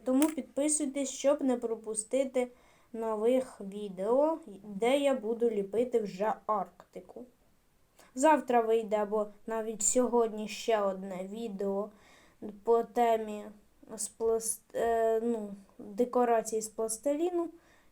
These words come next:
і потім Арктика. Так, у мене тро-, не вистачило тут, як вам сказати, дощечок, тому треба їх ще зробити. Зараз дороблю усі деталі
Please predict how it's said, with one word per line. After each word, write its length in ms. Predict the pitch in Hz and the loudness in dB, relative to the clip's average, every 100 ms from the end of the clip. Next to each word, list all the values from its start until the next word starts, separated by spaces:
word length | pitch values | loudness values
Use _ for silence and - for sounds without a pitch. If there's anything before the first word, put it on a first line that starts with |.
| - | -8
і 100 | 330 | -8
потім 460 | - 254 254 226 190 | -2 0 0 -6 -10
Арктика. 600 | 185 175 - _ - _ - _ _ _ _ _ | -10 -10 -12 _ -20 _ -20 _ _ _ _ _
Так, 280 | 220 165 - | -2 -2 0
у 20 | |
мене 320 | 339 381 349 | 2 4 4
тро-, 400 | 339 - 269 262 - - - | 2 4 4 4 -2 -16 0
не 240 | 262 320 330 | 6 8 8
вистачило 840 | 285 233 - 202 196 208 190 202 | 6 2 0 -4 -6 -8 -4 -6
тут, 280 | 196 208 190 - _ _ _ _ _ _ _ _ _ _ _ _ _ - | -6 -10 -10 -16 _ _ _ _ _ _ _ _ _ _ _ _ _ -12
як 200 | 214 214 | -8 -6
вам 160 | 214 | -6
сказати, 720 | 208 - 220 208 208 202 208 208 - | -6 -2 -2 0 -2 -2 -10 -12 -14
дощечок, 960 | 196 233 233 - 349 381 381 359 349 - - _ _ _ _ _ _ _ - | -4 -2 0 0 4 4 2 -4 -4 -8 -20 _ _ _ _ _ _ _ -4
тому 560 | 233 220 269 339 370 370 - _ _ _ _ | -2 2 4 4 4 2 -2 _ _ _ _
треба 400 | 214 240 262 247 | 2 4 4 2
їх 340 | 208 226 240 | 2 2 0
ще 300 | - - 226 | -4 -2 0
зробити. 600 | 208 202 196 180 180 208 | 0 -4 -4 -6 -8 -4
Зараз 340 | 208 247 226 214 | 4 6 6 2
дороблю 500 | 208 220 233 262 339 | -2 0 0 2 2
усі 520 | 311 277 - - 226 | 2 2 0 -2 -4
деталі 540 | 202 226 349 359 330 | -2 4 8 8 8